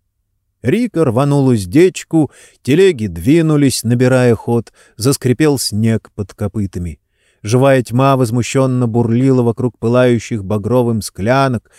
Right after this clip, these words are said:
перетекала, вскипала океанской волной и опадала. И всё это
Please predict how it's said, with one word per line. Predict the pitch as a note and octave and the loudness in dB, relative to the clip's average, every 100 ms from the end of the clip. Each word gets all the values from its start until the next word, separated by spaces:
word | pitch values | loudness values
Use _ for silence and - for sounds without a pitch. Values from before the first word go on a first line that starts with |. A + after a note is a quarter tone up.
| - - _ - | -20 -20 _ -2
перетекала, | C3+ D3 D#3+ - D3 D3+ D3 C#3 B2+ G#2+ | 0 2 0 0 2 4 4 2 0 -2
вскипала | - - C#3 C#3+ F3 D#3+ D3 C3+ B2 | -8 -6 -4 0 2 2 2 2 0
океанской | A#2 B2 B2 G#2 - | 0 -2 -2 -6 -6
волной | G#2 G#2 G2+ A#2 C#3+ B2+ G2 - | -4 -2 -2 0 0 0 -4 -12
и | A#2 | -6
опадала. | A#2 G#2+ G#2 F#2+ F#2 F2 D#2 - _ _ _ - | -4 -4 -6 -6 -6 -6 -10 -16 _ _ _ -12
И | G2+ | -8
всё | - C3 | -2 2
это | C#3 A#2+ G#2+ F#2+ | 2 2 -2 -6